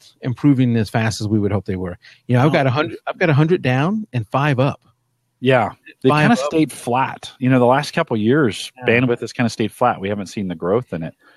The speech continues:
Speaker 1: So, you know, along those lines, one of the things that we're looking at is something that's not new. It's something that's been around before is, uh, at our office, is taking some of our users and instead of giving them desktops,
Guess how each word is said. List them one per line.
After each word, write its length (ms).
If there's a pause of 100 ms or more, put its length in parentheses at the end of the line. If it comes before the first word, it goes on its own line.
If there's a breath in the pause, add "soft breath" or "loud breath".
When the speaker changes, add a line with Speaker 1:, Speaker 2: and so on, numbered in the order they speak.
(340 soft breath)
Speaker 1:
So, 120
you 220
know, 120
along 460
those 320
lines, 340
one 140
of 60
the 60
things 120
that 80
we're 240
looking 300
at 180
is 100
something 220
that's 180
not 160
new. 260
It's 100
something 200
that's 120
been 160
around 280
before 320
is, 260 (420 soft breath)
uh, 220
at 120
our 100
office, 420
is 260
taking 340
some 340
of 140
our 180
users 680 (480)
and 100
instead 320
of 100
giving 300
them 500
desktops, 760